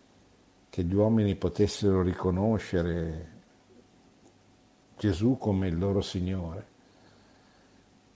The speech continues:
E la Chiesa l'ha scelta, Dio l'ha indicata, la Chiesa l'ha scelta come, come la patrona del, dell'apostolato, delle missioni, eccetera.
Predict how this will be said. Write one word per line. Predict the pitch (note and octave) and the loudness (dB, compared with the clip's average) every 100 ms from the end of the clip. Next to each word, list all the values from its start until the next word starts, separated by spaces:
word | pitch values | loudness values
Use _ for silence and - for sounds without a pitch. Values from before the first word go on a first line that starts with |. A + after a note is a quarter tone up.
| _ _ _ _ _ _ _ | _ _ _ _ _ _ _
E | - - - - - - - - - | -10 -8 -8 -10 -12 -14 -16 -16 -16
la | - | -16
Chiesa | - F#2 A#2 A#2 F2 | -8 2 2 4 2
l'ha | D#2 | 2
scelta, | - F2+ F2+ - F2 F2 D2+ D#2 - - - D2+ | -2 -2 -2 -2 -4 -4 -6 -12 -16 -20 -20 -8
Dio | E2 F#2 | -4 -2
l'ha | E2 | -2
indicata, | D#2 D2 E2 - F2 F#2 - D#2 | -4 -6 -8 -6 -4 -4 -6 -8
la | D2+ | -8
Chiesa | - F2+ D#2+ | -2 -2 -2
l'ha | E2+ | -6
scelta | - D#2+ D#2+ D2+ E2 | -6 -4 -4 -4 -6
come, | - D#2 D#2 D2+ D2 - - - - - - _ _ _ _ _ - | -6 -6 -6 -8 -12 -18 -20 -20 -20 -20 -20 _ _ _ _ _ -10
come | E2+ | -4
la | E2+ | -4
patrona | - E2+ - F2 F2 F2+ E2+ D#2+ D#2+ - - - _ _ _ _ _ | -2 -2 0 2 2 2 0 0 -4 -14 -20 -20 _ _ _ _ _
del, | G2+ E2 D#2 D2+ | -10 -8 -8 -8
dell'apostolato, | D#2 D#2 - E2 - D#2+ G#2+ F#2+ - | -8 -8 -8 -10 -8 0 2 2 0
delle | D#2+ D#2 | -4 -4
missioni, | D#2+ D#2 - - E2+ F2+ F2 | -6 -8 -10 -6 -6 -4 -8
eccetera. | D#2 - - D#2 - | -10 -10 -8 -8 -10